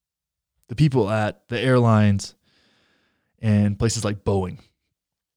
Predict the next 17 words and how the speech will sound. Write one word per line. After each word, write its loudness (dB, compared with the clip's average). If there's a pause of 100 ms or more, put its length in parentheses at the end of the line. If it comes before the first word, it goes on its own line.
(140)
And -4
there's 0
something 0
we 0
don't, -2
we -4
don't 0
know 0
much -2
about. 0
I -2
just 2
learned 0
about -4
this -4
recently. -6 (1900)
<sighs> -16